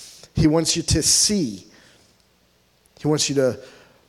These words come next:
be un-, uh, unbreak the chains, and He wants you to be understanding. I think that this is,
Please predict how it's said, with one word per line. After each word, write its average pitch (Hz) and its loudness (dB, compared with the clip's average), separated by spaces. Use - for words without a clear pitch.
be 156 4
un-, 147 -4
uh, 185 -6
unbreak 151 0
the 156 -2
chains, 170 -2
and 143 -6
He 131 -6
wants 147 -2
you 143 -6
to 139 -4
be 135 0
understanding. 143 -2
I 147 0
think 208 -4
that 175 0
this 180 2
is, 147 -2